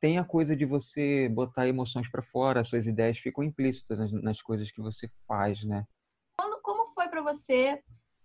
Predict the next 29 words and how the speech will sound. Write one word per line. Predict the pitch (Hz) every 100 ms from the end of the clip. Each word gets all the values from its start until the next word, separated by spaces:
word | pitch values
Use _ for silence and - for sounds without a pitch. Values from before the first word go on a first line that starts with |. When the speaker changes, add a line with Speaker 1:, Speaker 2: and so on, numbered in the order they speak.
| - -
Speaker 2:
é, | 214 -
não, | 254 302
na | 311
verdade, | 320 320 330
não |
como | 330 339 330
foi | 311
pra | 302 269
você. | 269 - 170
Qual, | - 302 -
qual | 359 370
foi | 403 403
o |
gatilho | 381 370 - - 330 359 370
que |
você | 339 320 311
teve | - 269 294 285
de | 277
sair | 269 - 285 294 370
da | 349
matemática | 320 311 285 247 262 302 - -
e | 294 294
sair | 269 285 294
do, | 294 247
das | 285 370 339
exatas | 302 254 262 294 302 -
para | 294 285
as | 247
artes? | 208 117 - _ - -